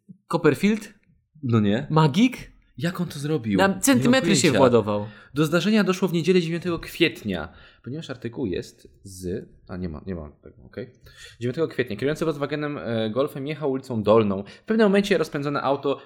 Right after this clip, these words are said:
Speaker 2: wypadło z drogi i wbił się między słupki bramy przy jednej z posesji. Na miejsce została wezwana zielonogórska policja. Kierowca Golfa został zatrzymany. Był pijany. Obywatel Mołdawii wydmuchał dwa promile alkoholu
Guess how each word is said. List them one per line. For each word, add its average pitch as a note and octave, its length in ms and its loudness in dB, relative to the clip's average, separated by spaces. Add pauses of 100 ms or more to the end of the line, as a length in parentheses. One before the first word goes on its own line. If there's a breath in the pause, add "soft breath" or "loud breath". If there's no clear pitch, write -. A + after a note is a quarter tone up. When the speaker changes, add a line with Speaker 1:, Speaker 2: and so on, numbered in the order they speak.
Speaker 2:
wypadło B2+ 340 0
z A2 40 -2
drogi C#3 440 0
i A2+ 40 -6
wbił B2 200 -6
się B2 160 -4
między A2+ 220 -4
słupki C3+ 280 -8
bramy A#2 300 0
przy A2 280 -6
jednej G2 240 0
z - 60 -16
posesji. - 460 -8 (200 loud breath)
Na D#3+ 100 -2
miejsce G#3 200 2
została C3+ 280 4
wezwana A#2 340 0
zielonogórska A#2+ 540 -2
policja. G#2 500 -2 (420 loud breath)
Kierowca F3 440 2
Golfa A2+ 420 6
został B2+ 260 -2
zatrzymany. G2+ 540 0
Był F3+ 160 0
pijany. G2+ 480 2 (120)
Obywatel F3 440 2
Mołdawii A#2+ 640 2 (280 soft breath)
wydmuchał C#3 400 -4
dwa D#3+ 180 -2
promile D3 300 -6
alkoholu G#2 560 -4